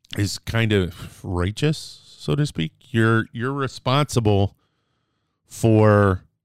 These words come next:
what you do. The product you provide brings life.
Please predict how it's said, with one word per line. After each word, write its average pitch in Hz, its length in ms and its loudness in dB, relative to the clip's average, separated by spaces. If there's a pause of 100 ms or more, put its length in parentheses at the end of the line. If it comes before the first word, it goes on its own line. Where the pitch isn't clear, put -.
(1400)
what 131 380 2
you 190 240 2
do. 151 300 2
The 104 100 -4
product 160 480 -4
you 127 280 0
provide 104 720 0 (960)
brings 113 360 0
life. 95 440 -2